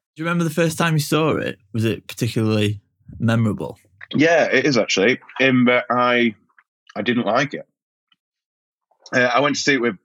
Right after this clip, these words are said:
Speaker 2: uh, Jim McNerney when he was living in, um, when he was living in Leeds, and it was the Leeds Picture House in Woodhouse, which is, like, a really beautiful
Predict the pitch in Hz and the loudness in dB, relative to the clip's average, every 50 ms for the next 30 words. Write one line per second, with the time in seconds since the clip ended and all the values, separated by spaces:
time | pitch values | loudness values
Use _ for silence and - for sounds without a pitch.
0 | - 101 113 113 107 104 98 - _ _ _ - - - 110 - - 107 107 104 | -4 -2 0 2 2 0 0 -4 _ _ _ -18 -12 -10 -6 -4 -2 -2 -2 -2
1 | - 92 107 117 104 87 90 _ _ _ _ _ _ _ _ - 101 107 104 98 | -2 -2 -2 -2 -2 -4 -8 _ _ _ _ _ _ _ _ -4 -2 0 0 0
2 | 95 87 - - - _ _ - 95 95 92 - 98 98 95 95 95 95 92 - | -2 -2 -6 -8 -10 _ _ -6 -4 -4 -4 -2 -2 -2 -2 0 -2 -2 -2 -4
3 | _ - 95 95 95 95 92 92 92 90 90 90 90 90 90 - _ _ _ _ | _ -4 -2 0 0 2 2 0 0 0 0 -2 -4 -6 -10 -16 _ _ _ _
4 | - - 98 104 101 104 101 104 107 101 101 101 95 98 98 107 107 101 98 98 | -4 -2 0 2 2 2 2 2 0 0 0 0 0 0 2 2 2 2 2 0
5 | 95 - - - 92 95 95 90 - - 95 95 98 98 101 104 107 107 104 98 | 0 -2 -2 -2 0 0 0 0 0 0 0 2 2 2 2 2 2 2 2 0
6 | 92 - - - _ - 123 123 - - - 90 - 85 80 85 90 - - - | 0 -2 -6 -6 _ -4 -4 -4 -4 -4 -6 -4 -4 -4 -4 -4 -4 -4 -6 -8
7 | - _ - - 90 87 90 95 98 90 87 87 87 87 - - - _ - - | -10 _ -6 -4 -2 0 2 2 2 2 0 0 -2 -2 -4 -6 -6 _ -6 -4
8 | - - 101 87 101 95 - - 104 107 127 139 135 131 117 - 123 131 117 95 | -2 0 0 0 0 0 0 0 2 2 2 2 2 2 0 2 0 0 0 2
9 | - 113 107 101 | 2 0 0 0